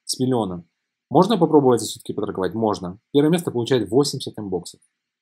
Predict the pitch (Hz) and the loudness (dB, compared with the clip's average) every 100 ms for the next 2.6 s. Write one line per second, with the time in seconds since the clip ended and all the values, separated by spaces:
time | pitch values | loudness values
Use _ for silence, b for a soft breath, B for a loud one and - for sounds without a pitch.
0 | - 127 135 123 120 117 131 151 110 110 | 0 2 2 0 -4 0 0 0 -2 -4
1 | 107 123 131 113 - 113 101 120 - 101 | -4 -4 -4 -4 -6 -4 -4 -4 -4 -2
2 | 110 107 113 147 117 | 0 2 2 2 0